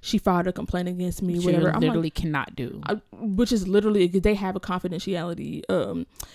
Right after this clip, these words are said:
Speaker 1: agreement in place for, so you cannot do things like that. But then on the other hand, um,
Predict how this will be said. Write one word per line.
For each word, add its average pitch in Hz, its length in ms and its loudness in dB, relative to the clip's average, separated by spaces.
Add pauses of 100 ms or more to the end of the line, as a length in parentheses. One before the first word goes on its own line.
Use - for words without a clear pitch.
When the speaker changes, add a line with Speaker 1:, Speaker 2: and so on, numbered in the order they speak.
(140)
Speaker 1:
agreement 180 520 2
in 170 140 -2
place 190 460 2
for, - 340 -4
so 190 200 0
you 190 160 -2
cannot 180 380 -4
do 160 100 -6
things - 240 -12
like - 180 -14
that. - 280 -14 (320)
But 185 140 2
then 202 160 6
on 185 140 0
the 180 120 6
other 175 180 4
hand, 196 560 2
um, 160 360 -2